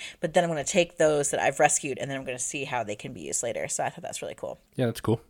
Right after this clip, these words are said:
Speaker 1: So that's Rescuing Robin Hood, six days, thirty bucks. The last one I am super stoked about, and I think I've seen this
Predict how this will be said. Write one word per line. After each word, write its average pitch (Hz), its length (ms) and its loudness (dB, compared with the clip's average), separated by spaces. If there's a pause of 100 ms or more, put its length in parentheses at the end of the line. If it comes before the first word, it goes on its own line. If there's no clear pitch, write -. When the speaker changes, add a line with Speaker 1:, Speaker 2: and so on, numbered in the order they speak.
(140)
Speaker 1:
So - 140 6
that's 160 140 4
Rescuing 202 380 4
Robin 330 260 10
Hood, 320 360 8
six - 260 -2
days, 320 260 2
thirty 196 240 4
bucks. - 720 -2 (200)
The 202 160 10
last 214 400 10
one 170 100 2
I 165 140 4
am 170 120 4
super 165 280 -2
stoked 143 280 2
about, 123 220 4
and 156 80 -2
I 143 60 2
think 226 340 0
I've 214 140 8
seen 190 260 4
this 175 420 4